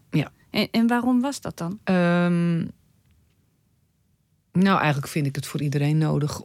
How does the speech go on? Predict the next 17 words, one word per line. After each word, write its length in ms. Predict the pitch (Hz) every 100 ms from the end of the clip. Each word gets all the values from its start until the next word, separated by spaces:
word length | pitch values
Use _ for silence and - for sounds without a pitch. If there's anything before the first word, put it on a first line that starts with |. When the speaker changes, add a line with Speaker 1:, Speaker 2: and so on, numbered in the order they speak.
| -
Speaker 1:
om, 180 | 170 143 - -
om 200 | - 175
naar 100 | 160
de 80 | 143
kerk 260 | 139 147 143
te 80 | -
gaan 320 | 151 135 - - _ _
of 220 | - 185 -
zulke 300 | 180 160 151
boeken 260 | 160 151
te 120 | -
lezen. 400 | 156 143 139 139 139 - - - - - _ _ _
Of, 340 | 185 156 - -
eh, 180 | 160 143
anderszins 640 | - 165 160 - 160 143
een, 200 | - 156 151 147
een 300 | 143 143